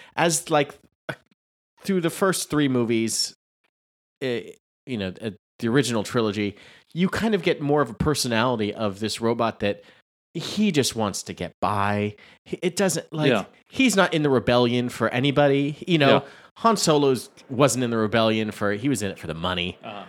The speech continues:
Speaker 1: Uh, three P O doesn't care who his master is. He's just like, "Uh, we can surrender."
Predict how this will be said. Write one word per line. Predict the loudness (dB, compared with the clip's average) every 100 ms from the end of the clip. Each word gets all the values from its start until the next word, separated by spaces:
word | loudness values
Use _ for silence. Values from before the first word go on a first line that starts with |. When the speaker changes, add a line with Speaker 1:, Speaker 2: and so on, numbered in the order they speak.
| -20 -4
Speaker 1:
Uh, | 0 0 -4 _ -20
three | -6 2 2
P | 4 2
O | 2
doesn't | 0 -4 -4
care | -4 -4
who | -2 -4
his | -6
master | -8 -6 -6 -6 -4
is. | -4 -6 -10 _ -20 _
He's | -4 -2
just | -2 -2
like, | 2 2 0 -8 _ _ _ _ _ -14
"Uh, | -10 -10 -12 -16 -10 -4
we | -4
can | -4 -8 -6
surrender." | -4 -4 -4 -6 -6 -14 -18